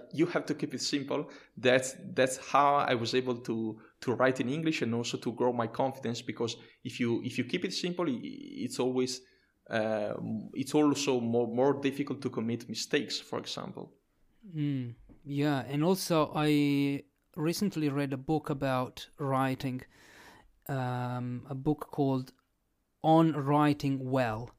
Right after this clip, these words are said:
Speaker 2: I can't
Speaker 1: Okay.
Speaker 2: remember the, the author. And, um, he says basically that good writing is simple. It's hard to
Speaker 1: Yeah.
Speaker 2: write well because we tend to overcomplicate things.
Speaker 1: Yeah.
Speaker 2: But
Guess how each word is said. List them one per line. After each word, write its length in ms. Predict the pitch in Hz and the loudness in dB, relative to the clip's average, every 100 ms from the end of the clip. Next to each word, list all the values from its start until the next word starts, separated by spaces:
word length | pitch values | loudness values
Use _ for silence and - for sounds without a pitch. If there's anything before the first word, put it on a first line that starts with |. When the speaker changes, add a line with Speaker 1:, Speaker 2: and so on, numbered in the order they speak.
| - - _ - - - | -20 -20 _ -20 -20 -10
Speaker 2:
I 40 | - | -2
can't 100 | 135 | 0
Speaker 1:
Okay. 60 | 127 | 0
Speaker 2:
remember 260 | 131 127 | 0 0
the, 200 | 123 131 - | -2 -6 -4
the 180 | 135 127 | 0 0
author. 340 | 123 - 120 - - - - _ - | 0 -4 -8 -10 -20 -20 -20 _ -6
And, 400 | 135 139 139 131 | -2 2 2 2
um, 420 | 131 131 131 131 - _ _ _ _ _ _ _ _ | 2 2 0 -2 -8 _ _ _ _ _ _ _ _
he 160 | - 208 | 2 4
says 360 | - 180 165 | 8 8 8
basically 800 | 147 175 170 165 156 147 147 143 - _ _ | 8 6 6 2 4 6 6 4 -4 _ _
that 240 | 156 143 - | 0 0 6
good 220 | 196 180 | 6 8
writing 720 | 165 180 180 - 135 139 160 - _ - | 8 8 8 4 2 0 -2 -10 _ 2
is 460 | 139 139 131 - - - | 4 6 4 -2 -14 -6
simple. 640 | - - 147 - 120 107 - | 0 4 4 4 -2 -4 -2
It's 220 | 160 - | 0 6
hard 420 | 226 208 135 - - | 8 10 6 2 -4
to 140 | 156 | 0
Speaker 1:
Yeah. 120 | 135 | 4
Speaker 2:
write 240 | 127 127 131 | 4 2 0
well 420 | 131 117 143 - _ _ _ _ | 0 2 -2 -4 _ _ _ _
because 400 | 143 - 156 147 | -4 4 4 4
we 140 | 147 170 | 4 2
tend 320 | - 170 160 | 4 2 2
to 640 | - 156 156 151 151 151 - _ _ _ _ | 2 4 6 6 6 2 -2 _ _ _ _
overcomplicate 1000 | - 180 165 - 180 160 160 151 165 156 | 4 6 6 4 2 2 -2 2 2 2
things. 420 | - 131 135 147 - - - _ 160 | 0 -2 0 -2 -8 -20 -20 _ -12
Speaker 1:
Yeah. 240 | 123 117 | -8 0
Speaker 2:
But 320 | 156 151 - | 4 4 0